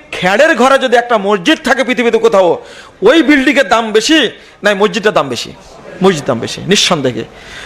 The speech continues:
খানকা মাজার তো দূরের কথা। আমি তাকে প্রথম মেডিসিন যেটা দিলাম, যে বন্ধুর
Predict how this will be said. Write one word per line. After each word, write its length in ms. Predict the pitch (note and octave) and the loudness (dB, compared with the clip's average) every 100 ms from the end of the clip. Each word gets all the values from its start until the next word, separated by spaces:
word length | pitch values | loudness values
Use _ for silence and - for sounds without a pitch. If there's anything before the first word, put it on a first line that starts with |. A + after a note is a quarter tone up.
| - - - - - | -20 -20 -20 -12 -2
খানকা 420 | F#3 A3+ C4 D4+ | 0 0 2 2
মাজার 220 | B3+ C#4+ | 2 2
তো 100 | C#4+ | 0
দূরের 280 | G#3+ C#4 B3 | 0 2 2
কথা। 260 | F3+ D3+ G2+ - - | 0 -2 -6 -12 -6
আমি 160 | G3 B3 | -4 0
তাকে 200 | - G#3 | 0 0
প্রথম 320 | A#3 A3 A#3 | 0 0 2
মেডিসিন 400 | G3+ F#3+ A3 A#3 | 2 0 0 0
যেটা 180 | A3 G3+ | 2 0
দিলাম, 340 | E3+ G3 C#3 - - - - _ | 2 0 -2 -10 -20 -20 -20 _
যে 80 | E3 | -2
বন্ধুর 420 | D3 D#3+ F3 F#3+ | 0 2 2 2